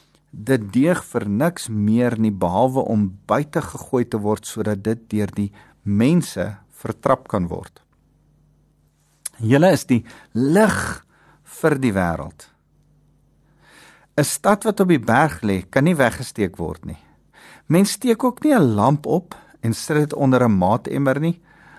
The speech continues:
maar op 'n lampstander, sodat, en so gee dit lig vir almal in die huis. Laat julle lig so skyn vir die mense,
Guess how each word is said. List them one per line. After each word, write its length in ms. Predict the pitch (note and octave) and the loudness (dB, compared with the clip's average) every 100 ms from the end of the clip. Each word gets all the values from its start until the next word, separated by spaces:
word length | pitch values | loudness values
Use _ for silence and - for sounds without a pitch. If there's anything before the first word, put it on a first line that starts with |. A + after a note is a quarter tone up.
| - | -20
maar 180 | E3+ C3 - | -10 -8 -4
op 200 | F3 F3+ | -4 0
'n 80 | C#3+ | 0
lampstander, 1300 | A#2+ E3 G3 - - - - G#3+ G3 D#3+ A#2+ A2+ A2+ | 2 0 0 -4 -8 -8 -2 2 2 4 2 0 -4
sodat, 460 | - - C3+ C3 B2 _ _ - _ - | -10 -6 -4 -4 -4 _ _ -20 _ -4
en 160 | C3 | -2
so 260 | A#2 - G3 | -2 -2 -2
gee 240 | - D#3+ | -2 -4
dit 220 | C#3 A#2+ G#2+ | -2 -2 -2
lig 220 | A#2+ - | -2 -4
vir 180 | - - _ | -10 -14 _
almal 440 | - F#3+ F3+ F3 E3+ | -4 0 2 2 0
in 120 | D3 | -2
die 120 | C3 | 0
huis. 420 | F#2 F2+ - - _ _ _ _ _ - _ | 0 -2 -4 -14 _ _ _ _ _ -20 _
Laat 240 | A2 B2+ A2+ | 0 0 2
julle 320 | A#2 F#3 G#3+ | 2 4 4
lig 220 | D3 A#2 | 4 2
so 280 | - B3+ C4+ | -4 -2 -2
skyn 440 | - - C#3+ A#2 | -2 -2 0 0
vir 140 | - B2+ | -2 -2
die 100 | A2 | 0
mense, 540 | G2+ G#2 G2+ G#2 B2 | 2 0 -2 -4 -6